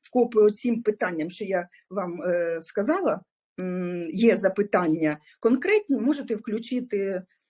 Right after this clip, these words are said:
м, звук, мікрофон і запитати.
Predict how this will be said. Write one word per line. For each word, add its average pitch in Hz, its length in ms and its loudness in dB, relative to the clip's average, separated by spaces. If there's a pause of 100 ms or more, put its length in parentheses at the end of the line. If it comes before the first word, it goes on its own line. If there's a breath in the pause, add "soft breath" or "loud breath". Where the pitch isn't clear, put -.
(120)
м, 156 400 -4
звук, 214 480 -2 (760)
мікрофон 240 580 0 (500)
і 320 100 6
запитати. 180 680 -4